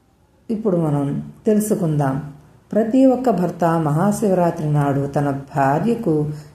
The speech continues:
వెండి పట్టీలను బహుమతిగా ఇస్తే చాలా మంచిదని అంటున్నారు. ఎందుకంటే దీనివల్ల శుక్రుని అనుగ్రహం లభిస్తుందట.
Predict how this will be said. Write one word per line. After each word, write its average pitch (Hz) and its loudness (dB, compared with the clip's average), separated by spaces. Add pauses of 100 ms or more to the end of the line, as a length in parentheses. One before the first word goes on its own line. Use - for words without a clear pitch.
(120)
వెండి 156 2
పట్టీలను 185 0
బహుమతిగా 151 0
ఇస్తే 139 -4
చాలా 143 0
మంచిదని 139 -2
అంటున్నారు. 165 -2 (540)
ఎందుకంటే 143 0 (280)
దీనివల్ల 156 2
శుక్రుని 254 0
అనుగ్రహం 170 0
లభిస్తుందట. 202 0